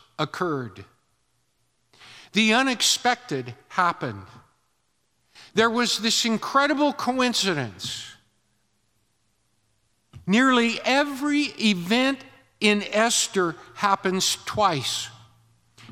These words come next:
The second is a reversal of the first. These reversals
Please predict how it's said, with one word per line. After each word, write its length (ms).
The 120
second 640
is 200
a 80
reversal 840
of 160
the 100
first. 540
These 460
reversals 1000